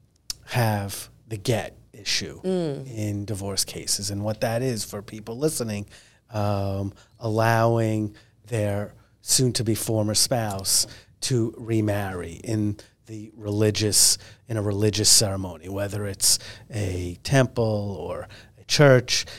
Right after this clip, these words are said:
Speaker 1: and the get is the Jewish, um,
Speaker 2: Mm-hmm.
Speaker 1: let's say, release, so to speak.
Speaker 2: Yes.
Speaker 1: And so you were sharing that you,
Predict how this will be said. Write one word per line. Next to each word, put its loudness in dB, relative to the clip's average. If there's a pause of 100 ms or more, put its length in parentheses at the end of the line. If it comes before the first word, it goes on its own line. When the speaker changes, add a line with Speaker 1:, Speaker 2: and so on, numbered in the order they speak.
(140)
Speaker 1:
and -16
the -18
get 2
is -2
the -6 (280)
Jewish, 0 (320)
um, -6
Speaker 2:
Mm-hmm. -2
Speaker 1:
let's 2
say, 0
release, 0 (140)
so 0
to -8
speak. -2
Speaker 2:
Yes. 2
Speaker 1:
And -4
so 2
you -10
were -12
sharing -2
that -8
you, -16